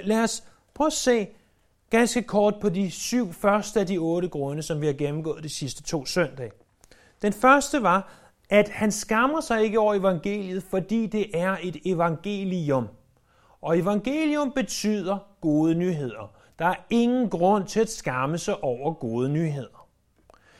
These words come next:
Den anden grund til, at han ikke skammer sig over evangeliet, det er, at det er et evangelium til frelse.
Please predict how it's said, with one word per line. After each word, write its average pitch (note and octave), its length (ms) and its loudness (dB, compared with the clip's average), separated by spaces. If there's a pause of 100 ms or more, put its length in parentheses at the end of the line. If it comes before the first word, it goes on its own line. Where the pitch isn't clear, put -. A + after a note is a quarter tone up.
(180)
Den D#3 120 0
anden C#4 340 2
grund D3 280 2 (240)
til, - 120 0
at D#3 40 4
han D3 120 2
ikke D#3+ 140 -2
skammer C#3+ 360 0
sig C#3+ 120 -2
over C3+ 80 4
evangeliet, C3+ 600 -2
det G#3 240 2
er, E3 120 -4 (380)
at C#3+ 140 -8
det F#3 80 0
er F#3+ 40 4
et F3 140 0
evangelium F#3+ 680 -4
til G3+ 140 -6
frelse. C#3 580 -2